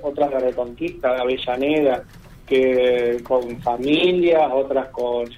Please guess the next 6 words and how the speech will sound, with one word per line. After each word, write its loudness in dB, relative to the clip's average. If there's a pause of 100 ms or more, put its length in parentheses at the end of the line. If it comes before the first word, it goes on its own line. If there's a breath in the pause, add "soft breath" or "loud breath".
(100)
profesiones, 0
comerciantes, 0 (140)
au-, -4
y -10 (120)
pro-, -4 (100)
eh, -10